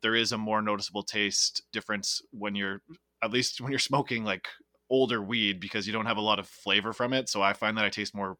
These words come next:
more butane or lighter fu-, fluid with that. But yeah, this Beeline hemp wick stuff,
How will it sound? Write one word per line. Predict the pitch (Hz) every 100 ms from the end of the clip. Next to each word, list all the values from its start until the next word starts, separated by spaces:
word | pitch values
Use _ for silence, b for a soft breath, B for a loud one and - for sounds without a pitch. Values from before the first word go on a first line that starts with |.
| _
more | 101 101
butane | 98 98 123 123 117
or |
lighter | 95 98
fu-, | 107 113 117 -
fluid | 123 131 127
with | 131
that. | 131 139 - - B B _
But | 101 98 B B
yeah, | 143 131
this | 123
Beeline | - 131 143 127
hemp | 127
wick | 127 -
stuff, | 127 -